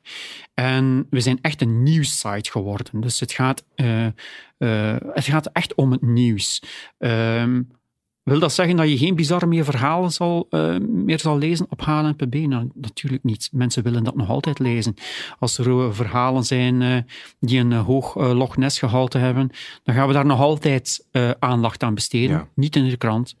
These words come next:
Speaker 1: wel online.
Speaker 2: Precies, ja, want dat, in de krant heb je dat, eh, hele gedeelte bizar veel minder, denk ik.
Speaker 1: Ja, dat klopt.
Speaker 2: Ja, ehm, en, en hoe, eh, jullie zijn de grootste site al? Eh,
Speaker 1: Ja, dus, eh, wij zijn, eh,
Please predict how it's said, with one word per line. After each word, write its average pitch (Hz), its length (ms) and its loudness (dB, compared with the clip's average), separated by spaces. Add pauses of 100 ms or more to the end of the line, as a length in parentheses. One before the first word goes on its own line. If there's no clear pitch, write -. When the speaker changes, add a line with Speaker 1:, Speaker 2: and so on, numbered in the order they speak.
Speaker 1:
wel 117 200 0
online. 107 480 -2
Speaker 2:
Precies, 82 340 -12
ja, 87 100 -6
want 85 120 -8
dat, 92 180 -8
in 123 120 -6
de 95 120 -6
krant 107 240 -4
heb 107 120 -4
je 113 60 -4
dat, 101 240 -6
eh, 101 160 -6
hele 104 460 -2
gedeelte 101 340 -4
bizar 95 300 -2
veel 98 140 -2
minder, 85 240 -2
denk 78 160 -6
ik. 135 80 2
Speaker 1:
Ja, - 60 -4 (140)
dat 135 120 -2
klopt. - 540 -10
Speaker 2:
Ja, 98 220 -2 (180)
ehm, 113 640 0
en, 117 240 -2
en 127 160 -2
hoe, 117 500 -2
eh, - 480 -14
jullie 110 180 0
zijn 117 140 0
de 113 60 -2
grootste 123 300 -2
site - 320 -4
al? - 300 -6
Eh, 113 80 -2 (240)
Speaker 1:
Ja, 151 240 0
dus, 143 280 0
eh, 151 80 4
wij 135 260 2
zijn, 143 320 4
eh, 135 300 4